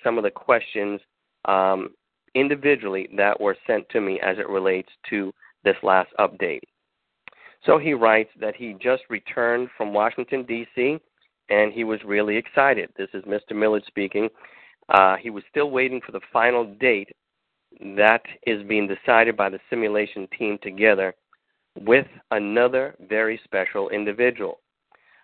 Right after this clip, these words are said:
I've been informed that I will get the final date on our next meeting, which will be April twenty-third. Okay,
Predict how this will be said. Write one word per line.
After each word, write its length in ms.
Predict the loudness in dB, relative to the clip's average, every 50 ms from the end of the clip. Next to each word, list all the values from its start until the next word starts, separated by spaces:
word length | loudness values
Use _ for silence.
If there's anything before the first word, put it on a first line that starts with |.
| _ _
I've 220 | 0 2 2 2 0
been 120 | -4 -4
informed 640 | -6 -6 -8 -6 -2 0 2 2 2 0 -4 -8 -12 _ _ _ _ _ _ _ _ _ -2
that 220 | -2 -2 -2 0 0
I 120 | 0 0
will 160 | 0 -2 -6
get 320 | -8 -6 -4 -4 -4 -2 -6
the 80 | -12 -16 _ _
final 320 | -2 0 0 0 -2 -4
date 380 | -4 -4 -4 -4 -4 -4 -8 -14 _ _ _ _
on 180 | -6 -6 -4 -4
our 140 | -6 -8 -6
next 380 | -4 0 0 0 -2 -4 -8
meeting, 400 | -8 -8 -6 -4 -4 -4 -4 -6 -10 -14 _ _ _
which 180 | -6 -6 -4 -4 -6 -8
will 200 | -2 -2 -2 -2
be 220 | -2 -6 -10 -8 0 2
April 340 | 2 2 2 0 -6 -8 -8
twenty-third. 680 | -2 0 2 2 2 0 -2 0 2 2 2 2 -2 -8 _ _ _ _ _ _ _ _ _ -10 -10
Okay, 340 | -10 -4 0 0 0 0